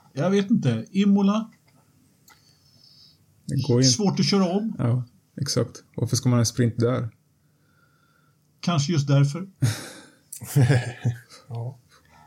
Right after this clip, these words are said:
Speaker 2: Samma
Speaker 3: Ja,
Speaker 2: sak med
Speaker 3: ja.
Speaker 2: Kanada har ju inte så många omkörningsmöjligheter heller. Den är ju lite av en
Speaker 1: Nej.
Speaker 2: stadsbana.
Speaker 3: Mm.
Speaker 1: Jo, men så är det ju.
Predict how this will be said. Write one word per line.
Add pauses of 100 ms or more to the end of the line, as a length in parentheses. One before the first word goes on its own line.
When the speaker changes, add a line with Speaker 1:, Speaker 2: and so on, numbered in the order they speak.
(680)
Speaker 2:
Samma
Speaker 3:
Ja,
Speaker 2:
sak
med
Speaker 3:
ja. (760)
Speaker 2:
Kanada
har
ju
inte
så
många
omkörningsmöjligheter
heller. (540)
Den
är
ju
lite
av
en
Speaker 1:
Nej.
Speaker 2:
stadsbana. (500)
Speaker 3:
Mm. (920)
Speaker 1:
Jo,
men
så
är
det
ju.